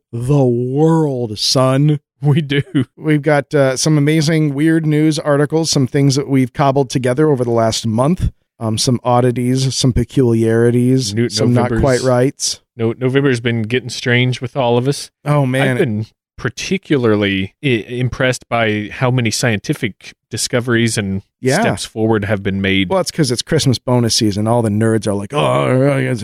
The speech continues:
Speaker 1: time to unleash these things."
Speaker 2: Gotta ramp it up for them dollar
Speaker 1: So, so,
Speaker 2: bills.
Speaker 1: so Dean Dongdalinger gives them enough money to fund their project for another year.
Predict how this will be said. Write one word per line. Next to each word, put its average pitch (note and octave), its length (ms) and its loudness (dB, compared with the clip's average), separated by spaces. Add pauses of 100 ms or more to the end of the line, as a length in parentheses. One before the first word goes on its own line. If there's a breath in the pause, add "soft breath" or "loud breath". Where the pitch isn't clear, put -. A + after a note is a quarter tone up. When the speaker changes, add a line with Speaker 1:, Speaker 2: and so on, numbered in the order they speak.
Speaker 1:
time F3 220 -2
to F3 80 0
unleash F3 340 0
these D3 200 -2
things." C3+ 220 -2
Speaker 2:
Gotta G2+ 160 0
ramp A2 400 -2
it B2 60 -2
up A2+ 240 -2
for G#2 160 -10
them G#2+ 320 -2 (100)
dollar A2 360 -2 (160)
Speaker 1:
So, A#2 200 2
so, G#2 120 2
Speaker 2:
bills. E2+ 300 -4
Speaker 1:
so A#2 220 0
Dean A#2 880 -2
Dongdalinger A#2 760 0
gives A2+ 260 0
them A2+ 120 0
enough A2+ 240 -2
money A2+ 320 0
to G2+ 100 -8
fund A#2 300 0
their G#2+ 80 -2
project A#2 460 -2
for A2 100 -10
another G#2 260 -2
year. G2+ 360 -2